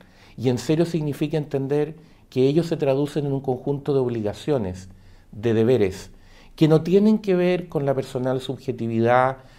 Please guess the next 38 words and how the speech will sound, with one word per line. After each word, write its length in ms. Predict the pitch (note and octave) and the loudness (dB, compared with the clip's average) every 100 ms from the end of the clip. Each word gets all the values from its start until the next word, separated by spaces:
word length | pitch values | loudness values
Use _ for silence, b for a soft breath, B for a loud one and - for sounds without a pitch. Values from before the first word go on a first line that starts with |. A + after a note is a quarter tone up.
| B B - | B B 2
o 240 | C3+ B2+ | 4 6
con 300 | C#3+ C#3 C3+ | 6 6 6
lo 160 | C3+ C3 | 2 2
que 140 | C#3 | 2
a 60 | B2+ | 2
nosotros 520 | B2+ - C#3 C#3+ B2+ | 0 0 0 0 -4
nos 220 | B2+ - | -6 -6
pasa 540 | - C#3 C#3 - C#3 C3+ | 0 0 0 0 2 2
o 100 | B2 | 0
nos 300 | B2 B2 - B B | -2 -4 -12 B B
gustaría 580 | B2+ A#2 A2+ B2 C3 C#3+ | -6 -6 -2 -2 2 0
que 120 | C#3 | 0
pasara 480 | B2 A2+ - C3 C3 | -2 -2 0 0 0
cuando, 480 | C3 B2 B2 B2 B2 B B B | 0 0 2 0 0 B B B
como 220 | A2+ A2+ | -4 -4
se 120 | A#2 | -4
suele 300 | A2+ C3+ C3+ | -4 -2 2
decir 300 | B2 B2 B2+ | 0 0 2
ahora, 380 | B2 B2+ C3 B B B B | 2 2 0 B B B B
alguien 420 | B2+ C3 C3+ C3+ C3+ | 0 2 2 0 0
habita 440 | B2 C3 E3+ F3 | -2 0 0 0
un 100 | D#3 | 0
cargo. 480 | - A#2+ F#2+ F2+ F2+ F#2 - | 0 -2 -2 -4 -8 -10 -8
No, 340 | A#2 A2 E2+ B B B B | -2 0 -2 B B B B
se 160 | - | -4
trata 380 | A2 C3+ C#3 C#3 | 0 2 4 4
de 80 | C3 | 2
los 160 | A#2 G#2+ | 0 0
deberes 580 | G#2+ C#3+ E3 F#3 F#3 - B B | 2 4 4 0 -6 -18 B B
que 140 | - - | -2 0
ese 180 | G3+ E3 | 0 0
cargo 260 | E3+ E3 | 0 0
impone, 480 | E3 D#3+ C#3 A#2+ C3 - b b - | -4 -2 -2 -2 -6 -12 b b -4
porque 280 | B2 - | -2 2
esos 220 | F#3 G3+ F#3+ | 2 2 2
deberes 380 | F3+ F3 F3 | 2 2 0
están 280 | D#3+ - D3+ | -4 -4 -6
pensados 680 | D3+ B2 - F3 C3+ B2 - | -4 -6 -2 -2 0 -2 -8